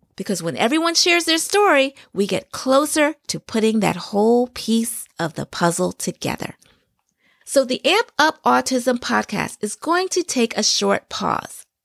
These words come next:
so that we can start preparing to get our kiddos back to school and for the upcoming Labor Day holiday. Now, if you haven't had a chance to listen to the prior episodes, take notes,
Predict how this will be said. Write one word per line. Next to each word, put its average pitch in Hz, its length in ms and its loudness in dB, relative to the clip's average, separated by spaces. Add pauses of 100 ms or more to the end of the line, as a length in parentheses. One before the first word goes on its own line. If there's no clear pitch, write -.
so - 180 0
that 240 200 2
we 311 180 2
can 392 160 -2
start 269 300 0
preparing 247 540 -2
to 233 100 -2
get 208 140 0
our 170 120 2
kiddos 208 580 -2
back 233 220 0
to 415 80 -4
school 190 460 -2 (280)
and 381 280 2
for 254 160 -2
the 247 160 -4
upcoming 247 680 0
Labor 196 460 -2
Day 247 260 2
holiday. 180 560 -4 (800)
Now, 311 160 2
if 311 100 -2
you 415 160 4
haven't 480 240 0
had 330 80 4
a 285 60 -4
chance 226 260 0
to 202 120 -4
listen 226 280 -4
to 254 100 -4
the 208 60 -4
prior 196 380 -2
episodes, 240 680 0 (240)
take 233 300 -2
notes, 196 420 0